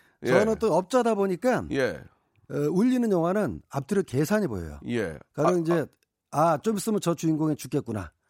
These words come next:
Speaker 2: 아, 이제 울 준비를 하라고 관객들이 이제 관-, 감독이 관객한테 이렇게 예비를 깔아놓는구나. 그래서
Speaker 1: 예.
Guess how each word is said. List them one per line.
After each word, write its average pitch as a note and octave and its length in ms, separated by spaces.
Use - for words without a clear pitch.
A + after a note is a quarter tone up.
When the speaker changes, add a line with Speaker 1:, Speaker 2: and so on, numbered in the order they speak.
Speaker 2:
아, B2+ 220
이제 C3+ 80
울 D#3 180
준비를 E3 360
하라고 F3 180
관객들이 C#3+ 460
이제 B2+ 200
관-, D#3+ 320
감독이 F3 500
관객한테 C3+ 500
이렇게 C3+ 280
예비를 D3 320
깔아놓는구나. B2+ 680
그래서 B2 400
Speaker 1:
예. D#2+ 40